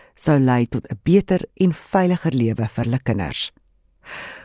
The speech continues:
Kort nadat die Wolmerans gesin in die huurhuis in Pakalani ingetrek het, het 'n ander gesin van Suid-Afrika reg oor die straat ingetrek.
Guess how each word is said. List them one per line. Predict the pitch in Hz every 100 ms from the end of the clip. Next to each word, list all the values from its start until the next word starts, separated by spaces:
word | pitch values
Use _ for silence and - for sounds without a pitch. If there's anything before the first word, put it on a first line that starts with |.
| _
Kort | - 359 359 -
nadat | 135 135 151
die | 123
Wolmerans | 139 139 143 123 110
gesin | - - 156 135 -
in | 139
die | 120 110
huurhuis | 127 196 185 135 143 -
in | 127 92
Pakalani | 160 131 131 117 110 107
ingetrek | 143 220 - 190 175 180
het, | 180 - - -
het | - -
'n | 185
ander | - 269 302
gesin | - - 120 127
van | 127 123
Suid-Afrika | 139 - 120 - - 156 - _
reg | - 120 101
oor | -
die | 208
straat | - 311 262 101
ingetrek. | 104 - - - -